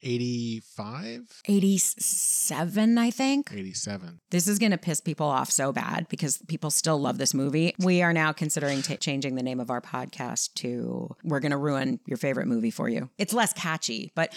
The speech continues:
Speaker 2: we're hoping not to. We're hoping some of these movies are still good that we decide to revisit. The Fog.
Speaker 1: <laughs> Bada bing. Right. The Fog.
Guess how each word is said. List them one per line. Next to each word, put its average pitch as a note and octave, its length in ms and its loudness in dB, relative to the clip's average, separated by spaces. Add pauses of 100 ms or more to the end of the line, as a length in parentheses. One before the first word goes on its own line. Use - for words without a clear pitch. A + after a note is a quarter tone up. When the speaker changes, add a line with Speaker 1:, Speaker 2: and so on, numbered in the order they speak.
(160)
Speaker 2:
we're D#4 200 2
hoping F4+ 320 4
not - 240 4
to. G#4 180 4
We're G3 120 4
hoping A#3+ 260 4
some G3+ 180 4
of G#3 40 6
these G3+ 140 6
movies F3 280 6
are D#3 40 0
still C#3+ 220 2
good C3+ 280 0
that - 120 -2
we C3+ 100 -2
decide B2 320 -2
to B2 120 -4 (120)
revisit. B2 380 -6 (100)
The G3 120 0
Fog. F3+ 480 2 (280)
Speaker 1:
<laughs> - 280 -20
Bada E3+ 1500 2
bing. A#2+ 360 0 (200)
Right. C#3+ 240 -4 (1120)
The - 60 -6
Fog. D3 420 -6